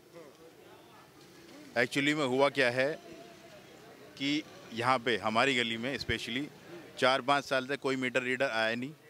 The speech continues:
ये लोग एवरेज बिल भेजते रहे, दो यूनिट, चार यूनिट, पाँच यूनिट, जैसे भी महीने का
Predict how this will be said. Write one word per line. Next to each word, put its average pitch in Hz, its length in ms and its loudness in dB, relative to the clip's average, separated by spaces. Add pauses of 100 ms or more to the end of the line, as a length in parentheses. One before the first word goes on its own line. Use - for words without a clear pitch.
(800)
ये 113 100 0
लोग 127 220 2
एवरेज 120 340 2
बिल 131 220 -2 (100)
भेजते 110 360 2
रहे, 120 180 2 (1040)
दो 120 200 4
यूनिट, 120 260 0
चार 113 240 4
यूनिट, 113 240 -4
पाँच 113 280 -2
यूनिट, 117 180 -6
जैसे 110 260 -4
भी 120 80 -6
महीने 110 320 -2
का 120 180 0